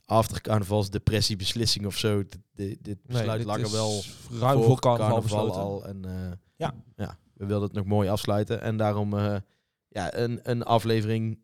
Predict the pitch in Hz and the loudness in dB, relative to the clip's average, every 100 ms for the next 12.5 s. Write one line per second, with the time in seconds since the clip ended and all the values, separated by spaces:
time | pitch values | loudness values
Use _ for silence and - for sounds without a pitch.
0 | _ _ 113 123 113 113 113 104 120 110 | _ _ 2 4 6 4 2 6 6 6
1 | 101 110 117 117 - 113 101 110 110 110 | 2 0 4 4 4 0 0 -2 0 0
2 | 110 107 - 127 - 104 117 110 110 107 | 2 0 -2 -4 -2 2 2 4 0 0
3 | _ _ _ _ 95 101 104 104 98 101 | _ _ _ _ -6 -4 -2 -2 -4 -6
4 | 101 - _ 120 123 - 135 127 123 120 | -10 -14 _ -4 0 4 4 4 4 4
5 | 120 135 135 123 123 127 - 123 120 113 | 6 4 4 2 4 2 2 2 2 4
6 | 117 113 110 - _ _ _ 131 120 143 | 4 4 2 -4 _ _ _ -6 -6 0
7 | 135 120 117 107 101 98 104 98 - 104 | 2 2 0 -4 -2 -2 -4 -6 -2 0
8 | 135 - _ _ _ _ _ 104 92 85 | 0 -4 _ _ _ _ _ -10 -8 -6
9 | 87 90 - - - - 104 107 104 120 | -6 -6 -8 -14 -16 -6 2 2 4 4
10 | 135 135 127 143 151 131 104 95 92 90 | 6 6 8 8 6 2 -4 -6 -8 -6
11 | 113 135 160 143 147 147 139 127 123 113 | 2 4 4 2 -2 -2 0 2 4 4
12 | 107 104 101 - 92 | 2 2 -2 -8 -14